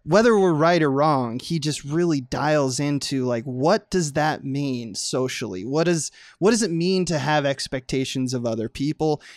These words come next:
And when you don't fulfill those expectations for others, like, what's going on there? And I just love when, uh, a filmmaker who's usually someone who's like,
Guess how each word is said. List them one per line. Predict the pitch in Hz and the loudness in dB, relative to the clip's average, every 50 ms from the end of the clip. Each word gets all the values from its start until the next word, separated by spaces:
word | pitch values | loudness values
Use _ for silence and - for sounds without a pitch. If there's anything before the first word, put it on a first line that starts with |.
| - - | -12 -6
And | 135 147 143 139 135 131 - _ | -4 -2 -2 -2 -2 -4 -8 _
when | - 151 147 143 139 135 | -6 -4 -2 0 0 0
you | 135 135 131 | 0 -2 -2
don't | 127 127 139 135 135 - | -2 -2 -2 -2 -4 -4
fulfill | - 151 127 - - 131 127 | -6 -8 -6 -4 -2 -2 -2
those | 123 120 120 113 | -2 -2 -2 -4
expectations | 127 123 - - - 120 123 - - 120 120 120 - - 123 120 - | -4 -6 -6 -6 -6 -6 -6 -6 -6 -6 -6 -4 -4 -4 -6 -6 -6
for | - - 120 - | -6 -4 -4 0
others, | - 143 156 151 143 120 110 - - - - - - - - - _ | 2 2 2 2 2 0 -2 -4 -6 -8 -10 -10 -14 -20 -20 -10 _
like, | - 135 131 - | -2 -2 -2 -2
what's | - 131 131 165 214 - - | -4 -2 0 0 0 0 -2
going | - 269 226 185 165 147 | -2 0 0 2 2 0
on | 151 156 147 143 135 120 | 0 0 0 0 0 -2
there? | 120 120 117 117 - | -2 -2 -4 -4 -4
And | - 156 165 | -2 0 2
I | 175 196 202 | 2 2 2
just | 170 196 190 - 165 | 2 0 -2 -2 -2
love | 151 151 165 196 220 208 175 143 | 0 2 2 4 4 4 2 0
when, | 135 139 143 143 135 131 127 127 123 123 - | -2 -4 -4 -2 -2 -2 -2 -4 -6 -8 -6
uh, | - 135 139 135 127 123 123 120 120 - - | -4 -2 -2 0 0 0 -2 -2 -4 -4 -6
a | 131 | -8
filmmaker | - - - 190 208 190 175 151 139 - 143 127 | -6 -4 -2 0 0 0 0 -2 -2 -4 -6 -6
who's | 127 143 127 120 127 | -4 -4 -4 -4 -4
usually | 131 151 170 165 156 160 156 147 | -2 -2 0 0 0 0 0 0
someone | 143 - - 151 147 143 143 139 | 0 -2 -2 -2 -2 -2 -2 -4
who's | 135 139 131 127 | -4 -4 -6 -6
like, | - 120 123 | -6 -8 -8